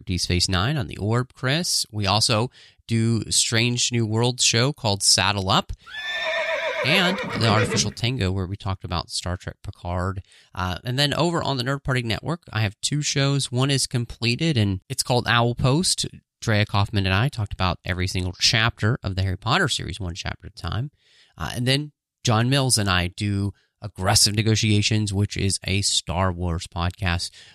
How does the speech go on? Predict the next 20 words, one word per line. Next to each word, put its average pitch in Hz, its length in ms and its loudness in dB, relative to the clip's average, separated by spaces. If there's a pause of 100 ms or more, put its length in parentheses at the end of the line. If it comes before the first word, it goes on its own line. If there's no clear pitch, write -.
But, 135 220 0
uh, 139 200 4
Chris, - 360 2
when 131 180 0
you 160 320 0
are 120 400 4
not 135 240 -2
trying 139 300 -2
to 123 40 -4
find 120 300 -4
your 113 140 -4
way 113 340 2
through 113 380 -4
this 101 280 0 (220)
building 196 460 -4
that 123 200 -2
seems 185 360 -4
like 135 160 -4
it's 113 160 -6
bigger 190 360 -10